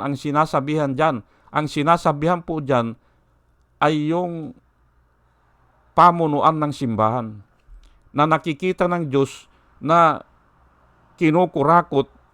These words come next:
yung mga ibinibigay ng mga tao. Ayan po ano. At sa at-, sa aking pong pagdidiscuss dito, dinadalangin ko po na sana ang Panginoon ay bigyan tayo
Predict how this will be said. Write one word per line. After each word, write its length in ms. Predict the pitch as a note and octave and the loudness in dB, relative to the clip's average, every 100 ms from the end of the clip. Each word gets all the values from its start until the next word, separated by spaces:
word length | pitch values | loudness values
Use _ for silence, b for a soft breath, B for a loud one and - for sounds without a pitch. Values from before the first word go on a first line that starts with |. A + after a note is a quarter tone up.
| _ | _
yung 320 | C#3 F3+ E3+ | -2 -2 -2
mga 400 | D#3+ D3 C#3+ C#3 | -2 0 0 -2
ibinibigay 680 | - C3 C3 C#3+ C#3 C3 D3 | -2 -2 0 -2 -2 -2 0
ng 140 | C#3+ | 0
mga 240 | C3 B2 A2+ G#2+ | -2 -2 -2 -2
tao. 320 | G#2+ B2+ A#2+ - _ _ - | -2 -4 -10 -14 _ _ -8
Ayan 300 | G#2+ C#3 C#3 | -2 -2 0
po 160 | D3+ A#2+ | 0 2
ano. 240 | B2 C#3+ _ b b b b b _ _ _ _ _ | 0 -2 _ b b b b b _ _ _ _ _
At 400 | B2 C#3+ C#3+ - | 0 2 2 -2
sa 560 | _ _ - - D#3 F3 | _ _ -4 2 2 2
at-, 160 | _ _ | _ _
sa 260 | - C#3 D#3+ | -4 2 2
aking 240 | E3+ F3 E3 | 0 -4 -8
pong 480 | _ D#3+ D#3 D#3 C#3+ | _ -6 -4 -4 -4
pagdidiscuss 1300 | D3 C3+ A#2+ A2+ _ _ B2 C3 C3+ B2 C3+ - | -4 -4 -8 -14 _ _ -4 -2 -2 -2 -6 -6
dito, 560 | B2+ D#3 - B2 A2+ G#2+ - | -6 -6 -2 -2 -2 -4 -12
dinadalangin 800 | G#2 B2 D3 C#3 B2+ C#3 D3 D3 | -8 -2 -2 0 0 0 0 -4
ko 160 | C3+ | -6
po 240 | B2 B2+ A#2+ | -4 -2 -2
na 80 | A#2 | -2
sana 320 | D3 C3+ C#3 | 0 -2 -2
ang 160 | C3+ | -4
Panginoon 680 | B2 B2 A2+ A#2 C3+ A#2 A#2+ | -4 -4 -4 -4 -2 -4 -4
ay 160 | A#2 A#2+ | -6 -6
bigyan 400 | G#2+ G2 A2+ A#2 - | -6 -6 -6 -8 -4
tayo 500 | B2 B2 G#2 G2+ | -4 -2 -2 -4